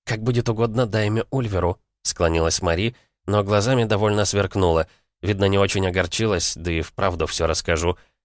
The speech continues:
«Но сначала мой рассказ. Я выяснила по вашему приказу». «Не приказу, а непрямой просьбе», уточнил я. «Интересно, не более». «Как вам будет угодно.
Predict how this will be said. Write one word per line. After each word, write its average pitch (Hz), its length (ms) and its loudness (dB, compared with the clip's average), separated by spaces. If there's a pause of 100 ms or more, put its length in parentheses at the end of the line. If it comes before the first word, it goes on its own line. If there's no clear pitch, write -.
(320)
«Но 131 120 -2
сначала 139 400 0
мой 139 160 2
рассказ. 104 540 -2
Я 123 180 -2
выяснила 113 420 0
по 117 120 -4
вашему 113 340 0
приказу». 117 500 -4 (460)
«Не 107 180 -2
приказу, 139 520 -2
а 123 140 2
непрямой 117 440 2
просьбе», 85 480 0 (160)
уточнил 82 520 -2
я. 78 260 -2 (320)
«Интересно, 120 560 0
не 104 120 2
более». 78 400 0 (440)
«Как 127 160 -4
вам 120 160 2
будет 120 240 -2
угодно. 98 420 -2